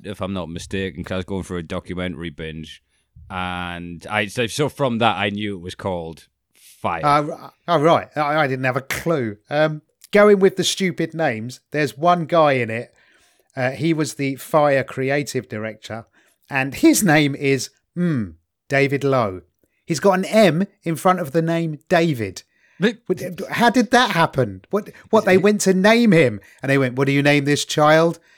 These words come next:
Speaker 2: And his dad went, "Hmm, David. I've gotta take your first answer. Thank you, sir. It's, hmm, David it is." What
Speaker 1: Did
Speaker 2: a
Speaker 1: I
Speaker 2: stupid name.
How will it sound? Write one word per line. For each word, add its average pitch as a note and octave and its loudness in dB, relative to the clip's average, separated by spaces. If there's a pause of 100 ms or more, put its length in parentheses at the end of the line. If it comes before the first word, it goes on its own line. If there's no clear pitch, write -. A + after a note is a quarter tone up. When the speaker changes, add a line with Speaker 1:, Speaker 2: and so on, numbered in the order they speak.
(100)
Speaker 2:
And D3 -4
his C3+ -4
dad D#3 2
went, D3+ -2 (380)
"Hmm, F3+ -4
David. D3+ 2
I've A2+ -8
gotta C3+ 2
take D#3+ 0
your D#3+ -2
first F#3 4
answer. F#3 6
Thank D3+ 0
you, F3 0
sir. E3 4
It's, C3 -4
hmm, D#3 -4 (260)
David E3 4
it E3 2
is." C#3+ -4 (300)
What D#4 6
Speaker 1:
Did C#4 8
Speaker 2:
a - 8
Speaker 1:
I B2+ 4
Speaker 2:
stupid C#4+ 2
name. B3 0